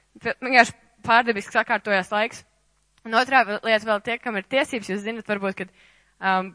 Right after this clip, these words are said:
braucot ar mašīnu šajā eksāmenā, ir diezgan liels stress, vai ne? Un es riktīgi lūdzu Dievu, lai man nebūtu stress, jo tad, kad es stresu, tad tu ne zīmes redzi, tu neko neredzi, un tad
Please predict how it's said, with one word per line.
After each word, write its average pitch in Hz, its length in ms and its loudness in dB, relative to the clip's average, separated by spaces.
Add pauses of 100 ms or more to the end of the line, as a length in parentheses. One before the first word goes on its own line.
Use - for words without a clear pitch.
braucot 220 400 2
ar 196 80 -10
mašīnu 214 480 -2
šajā 196 240 0
eksāmenā, 202 400 -4
ir 190 80 -6
diezgan 208 320 -6
liels 214 220 -4
stress, - 400 -2
vai 170 160 -8
ne? 202 80 -4 (640)
Un 226 80 -4
es - 80 -8
riktīgi 269 400 -4
lūdzu 220 320 0
Dievu, 226 300 4
lai 226 100 2
man 220 140 -6
nebūtu 226 340 2
stress, 220 380 -2
jo 220 100 2
tad, 220 160 -6
kad 208 140 -4
es 190 100 -10
stresu, 247 300 0
tad - 100 -20
tu 196 80 -4
ne 185 80 -4
zīmes 330 560 0
redzi, 285 300 -2
tu 220 100 -8
neko 240 320 -4
neredzi, 262 480 0
un 208 140 -8
tad 220 160 -4